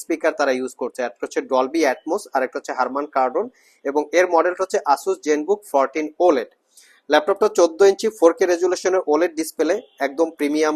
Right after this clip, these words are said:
লুক দেখতে পাচ্ছেন। তো এই ল্যাপটপগুলো কিন্তু দুই লাখ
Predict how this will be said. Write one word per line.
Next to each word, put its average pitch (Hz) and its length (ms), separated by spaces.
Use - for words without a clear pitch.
লুক 143 120
দেখতে 131 280
পাচ্ছেন। 127 280
তো 135 60
এই 196 120
ল্যাপটপগুলো 190 420
কিন্তু 190 220
দুই 151 200
লাখ 156 100